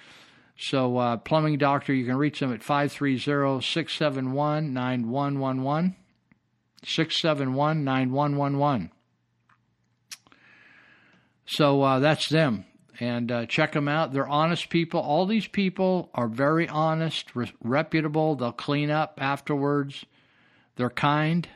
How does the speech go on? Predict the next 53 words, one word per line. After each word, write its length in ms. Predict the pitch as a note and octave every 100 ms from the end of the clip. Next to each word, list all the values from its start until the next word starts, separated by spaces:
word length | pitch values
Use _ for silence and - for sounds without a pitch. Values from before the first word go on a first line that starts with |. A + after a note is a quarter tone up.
| - _ -
Uh, 220 | A2 G#2+
they're 180 | G#2 A#2+
not 180 | C#3+ C3+
gonna 200 | D3 C#3
give, 320 | C#3 C3 G#2+
they're 120 | B2
not, 140 | C#3+ B2 A#2+
they're 140 | B2+
not, 320 | C#3 C#3+ - - -
they're 160 | A#2+
not 220 | C#3+ C#3+ D3
weird. 240 | D#3+ B2+
They're 100 | C3
not 200 | C3+ C#3+
gonna 180 | C#3+ C#3
make 220 | C3+ B2+
a 40 |
move 380 | A2+ C#3+ E3+ D#3
on 220 | D#3+ D#3
you. 100 | D#3
They're 140 | C3+ B2+
not 180 | A#2+ B2
gonna 180 | A#2 F#2
flirt 360 | - D3+ F3
with 220 | E3+ D3
you. 280 | E3+ D#3+ D#3
They're 140 | C3 C#3
not 160 | C#3
gonna 160 | C3 C3
do 100 | B2
something 300 | C3+ D#3 B2+
stupid, 560 | - - G3+ G3+ A#3 A3 _ _ - _ _ _ _
right? 280 | C3+ C#3 D#3 -
They're 100 | C3+
gonna 180 | C#3 C3+
behave 340 | A2+ B2 F#3+ E3+
themselves. 400 | C3 - B2+ A2
They're 120 | A#2+
gentlemen. 520 | A2+ D3+ C3+ A2 F2 _ _ _ _ _ _ _ _ _ -
And, 360 | A#2 A#2 A2
um, 440 | A2+ A2 G#2+ G#2 G#2 _ _ - - _ _ _ - - - - - - - _ _ -
so 320 | - D3 C#3
we 160 | C3 C#3+
thank 320 | - E3 F#3
them 160 | E3 D3+
for 160 | -
supporting 580 | C3 C#3+ - D#3 D#3+ D3+
us 240 | D3+ E3 B2+
and 80 | A2
helping 400 | D3 D3 C#3+ C#3
us, 280 | C#3+ C#3 -
because 440 | A#2+ - A#2 G#2+
otherwise 720 | B2+ D3+ C3+ B2 B2 C3 A#2+